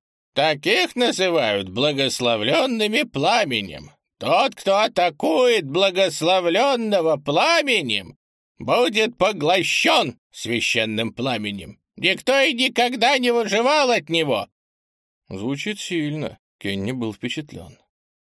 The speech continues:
«Святые артефакты не могут быть слабыми», как само собой разумеющееся сказал чудак.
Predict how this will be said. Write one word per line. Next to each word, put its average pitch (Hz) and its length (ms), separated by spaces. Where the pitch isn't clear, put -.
«Святые 269 720
артефакты 254 1120
не 214 240
могут 220 440
быть 117 240
слабыми», 104 800
как 101 180
само 107 280
собой 98 320
разумеющееся 104 800
сказал 101 380
чудак. - 420